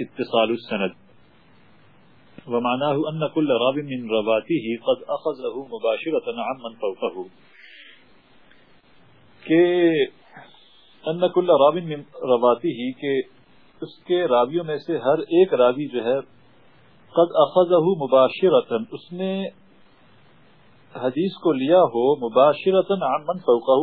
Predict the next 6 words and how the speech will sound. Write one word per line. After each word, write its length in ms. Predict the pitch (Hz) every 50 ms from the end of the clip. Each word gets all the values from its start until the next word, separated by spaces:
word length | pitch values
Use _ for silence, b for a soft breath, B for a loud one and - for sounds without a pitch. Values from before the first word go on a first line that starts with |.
| 170 -
اپنے 260 | - - 156 165 170 165 156 -
سے 160 | - 160 165 170 180 - - 139
اوپر 260 | 135 135 - 180 160 131
والے 280 | 127 127 123 120 120 117
سے، 240 | - - 113 117 127 143 165 - _ _ _ _ _ _ _ _
بالمشافہ، 960 | 117 110 143 170 190 190 170 139 131 117 - - 113 107 104 - - - 123